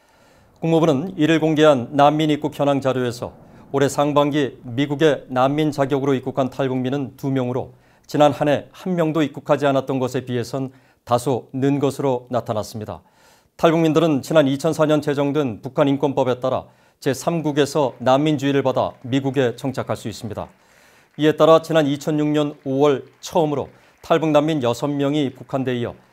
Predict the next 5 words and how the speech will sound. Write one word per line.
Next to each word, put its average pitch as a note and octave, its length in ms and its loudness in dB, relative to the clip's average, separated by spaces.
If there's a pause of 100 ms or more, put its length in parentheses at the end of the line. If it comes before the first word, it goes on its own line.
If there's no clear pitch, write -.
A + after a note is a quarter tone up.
(160)
지금까지 C3 800 -2
이백이십 C#3 800 -4
명이 C3+ 380 -4 (100)
미국에 C3+ 500 -2
정착했고, A#2+ 680 -8